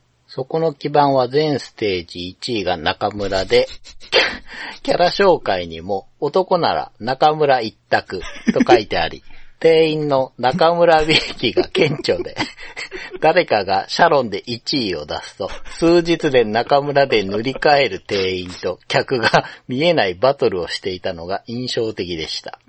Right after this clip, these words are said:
番組内でキャラ性能は同じと説明していましたが、実際にやり込むと各キャラ微妙に差があり、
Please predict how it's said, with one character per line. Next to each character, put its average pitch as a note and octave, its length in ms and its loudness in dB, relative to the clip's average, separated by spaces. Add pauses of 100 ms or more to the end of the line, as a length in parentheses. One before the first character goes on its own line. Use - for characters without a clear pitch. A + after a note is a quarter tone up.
(380)
番 C#3 180 2
組 D3+ 220 0
内 F2+ 240 -2
で G#2 300 -4
キ A2+ 100 -6
ャ A#2 40 -4
ラ B2+ 120 2
性 D3+ 260 2
能 F#2+ 220 -4
は F#2 320 2
同 A2 240 -6
じ C3 160 -10
と A#2+ 120 -2
説 - 280 -10
明 A#2+ 200 -6
し - 100 -14
て A2 160 -4
い G#2+ 80 -8
ま G#2+ 180 -8
し - 80 -16
た - 140 -12
が、 - 260 -2
実 A2+ 160 -8
際 D#3+ 300 -4
に D3+ 180 -4
や C#3+ 120 2
り C#3+ 100 -8
込 C#3 180 -4
む F#2+ 160 -8
と G#2 140 -6
各 - 240 -4 (120)
キ B2+ 120 -2
ャ G2 40 0
ラ E2 200 -6
微 A2 120 -12
妙 E3 300 -4
に D3+ 140 -6
差 B2 200 0
が A#2 200 2
あ F2 80 -2
り、 - 180 -16